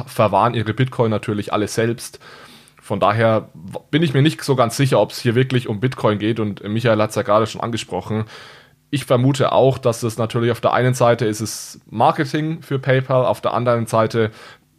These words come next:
machen die jetzt einen ersten Schritt, um mal mit dieser Technologie auch in Berührung zu kommen. Aber im Endeffekt geht's wahrscheinlich um sowas wie eine C B D C,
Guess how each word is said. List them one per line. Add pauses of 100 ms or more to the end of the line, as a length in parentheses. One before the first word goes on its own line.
(840)
machen
die
jetzt
einen
ersten
Schritt, (800)
um
mal
mit
dieser
Technologie
auch
in
Berührung
zu
kommen. (260)
Aber
im
Endeffekt
geht's
wahrscheinlich (600)
um
sowas
wie
eine
C
B
D
C,